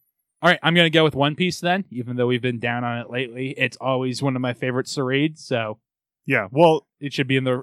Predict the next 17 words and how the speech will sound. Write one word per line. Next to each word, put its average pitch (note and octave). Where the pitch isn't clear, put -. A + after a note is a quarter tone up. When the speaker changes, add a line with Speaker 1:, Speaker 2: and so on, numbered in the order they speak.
Speaker 1:
the B2
rotation. C#3
Speaker 2:
we F3+
have F3+
been F3+
down D#3
on C#3
One C3
Piece C3
compared D3+
to D3+
other C3
One A2+
Piece. G2
Now, B2
I C#3+
mean, D3+